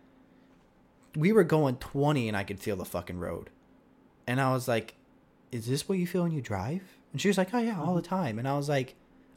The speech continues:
Speaker 1: "I literally feel like my feet are on the ground,
Speaker 2: Yeah.
Speaker 1: scraping against going twenty plus
Speaker 2: Like,
Speaker 1: miles an
Speaker 2: everything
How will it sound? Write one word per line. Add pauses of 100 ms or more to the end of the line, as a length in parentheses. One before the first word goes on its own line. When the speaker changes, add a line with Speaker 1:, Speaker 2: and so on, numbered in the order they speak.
Speaker 1:
"I
literally
feel
like
my
feet
are (100)
on
the
ground, (760)
Speaker 2:
Yeah.
Speaker 1:
scraping
against
going
twenty
plus
Speaker 2:
Like,
Speaker 1:
miles
an
Speaker 2:
everything